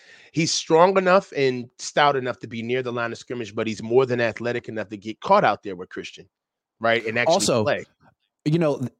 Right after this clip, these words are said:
Speaker 2: the Seahawks were controversial when they drafted Devin Witherspoon over Jalen Carter. Most people would take the big three hundred twenty pound D tackle over the corner.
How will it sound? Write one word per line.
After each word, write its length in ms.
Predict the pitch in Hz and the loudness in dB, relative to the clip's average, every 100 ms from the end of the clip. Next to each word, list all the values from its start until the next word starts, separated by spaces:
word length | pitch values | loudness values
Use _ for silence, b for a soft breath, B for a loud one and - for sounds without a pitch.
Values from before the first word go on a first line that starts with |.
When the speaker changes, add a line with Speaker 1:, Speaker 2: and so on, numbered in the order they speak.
| _ _ - | _ _ -12
Speaker 2:
the 160 | 113 | -4
Seahawks 480 | 120 - 165 143 - | 0 2 2 0 0
were 180 | 117 104 | 0 0
controversial 580 | - 131 113 104 117 110 | 0 -2 0 0 0 0
when 100 | 101 | 0
they 100 | 101 | 0
drafted 320 | 104 104 95 | 0 -2 -2
Devin 220 | 104 98 98 | -2 -2 -2
Witherspoon 420 | 101 101 104 95 | -2 -2 -2 -2
over 160 | 95 | -2
Jalen 260 | 92 92 90 | -2 -4 -4
Carter. 300 | - 92 82 | -4 -4 -2
Most 160 | 101 - | -4 -2
people 160 | 107 | 0
would 120 | 101 | -2
take 200 | - 104 | 0 -2
the 80 | - | -2
big 200 | 92 95 | -4 -2
three 100 | 104 | 0
hundred 200 | 98 98 | -2 -2
twenty 300 | - 98 95 - | -2 -4 -4 -8
pound 260 | - 95 87 | -4 -4 -2
D 120 | 95 | -4
tackle 420 | - 98 - 90 | -2 -2 -2 -4
over 220 | 95 92 | -2 -2
the 280 | 87 92 87 - _ | -4 -4 -6 -10 _
corner. 400 | - 127 107 85 | -2 0 0 -2